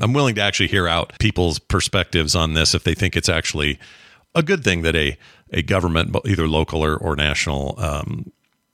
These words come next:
intervenes in some of the parenting jobs that you would normally do around this kind of stuff. Because on the one hand, I think it was really important for me and my kids to structure their lives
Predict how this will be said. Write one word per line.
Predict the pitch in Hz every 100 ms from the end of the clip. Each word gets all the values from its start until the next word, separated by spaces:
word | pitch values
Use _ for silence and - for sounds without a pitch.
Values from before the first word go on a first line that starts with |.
| - -
intervenes | 98 76 82 78 78 82
in | - 87
some | - 87
of | 80 73
the | 85
parenting | 80 - 95 85 76 80 78
jobs | 69 73 76 -
that | -
you | 80
would | 78
normally | 80 76 71 71
do | 69 101
around | 80 82 82 76
this | 76
kind | - 80
of | 69
stuff. | - 78 - - -
Because | 92 - 90
on | 90
the | 82
one | 107 123
hand, | 110 92 87
I | 85
think | 87 82
it | -
was | 92 82 -
really | 87 78
important | 73 - 120 - 92 -
for | - 76 73 -
me | 78 78
and | 71
my | 71
kids | 69 76 78 95 - - -
to | - 82 78 73 - _ _ _
structure | - - - 101 92 - 95 87 87 - -
their | 98 98 95
lives | 90 92 90 90 85 -